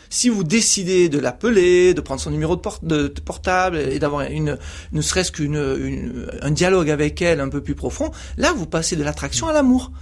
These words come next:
Vous a-, et donc, vous, vous acceptez de, de, de, de tromper, de ne plus être fidèle à votre premier amour. Donc, que les gens sachent qu'ils sont, qu'ils sont sujets à une attraction, c'est pas un problème. Et c'est normal, nous sommes des hommes, nous sommes, nous sommes faits de chair, quoi, hein.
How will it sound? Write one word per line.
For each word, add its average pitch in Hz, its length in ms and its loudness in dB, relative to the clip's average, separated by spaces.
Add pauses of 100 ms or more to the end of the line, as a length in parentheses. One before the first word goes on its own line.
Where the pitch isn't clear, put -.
(220)
Vous 160 120 2
a-, 170 80 2
et 165 140 -2
donc, 240 220 2
vous, 160 260 -6 (280)
vous 160 120 -2
acceptez 170 440 0
de, 185 120 2
de, 143 200 -2
de, 135 200 -6
de 147 160 0
tromper, 190 640 2
de 151 120 -2
ne 151 40 0
plus 175 180 0
être 196 120 0
fidèle 247 260 -2
à 180 40 0
votre 180 160 0
premier 165 240 -4
amour. 151 340 -4 (340)
Donc, 202 220 2 (320)
que 302 80 4
les 277 180 2
gens 233 160 0
sachent 233 380 0
qu'ils 180 120 -2
sont, 151 560 -2
qu'ils 156 140 -4
sont 151 460 0
sujets 196 680 2
à 127 60 -6
une 147 100 -4
attraction, 139 400 -6
c'est - 160 -2
pas 330 220 -2
un 277 40 0
problème. 381 480 -2
Et - 120 -6
c'est - 160 -4
normal, 349 340 -2
nous 208 80 2
sommes 254 180 2
des 185 200 4
hommes, 381 160 2
nous 190 60 2
sommes, 175 140 -4
nous 160 60 -4
sommes 175 160 -2
faits 196 260 0
de 147 220 -2
chair, 453 400 2
quoi, - 140 -2
hein. 320 140 -4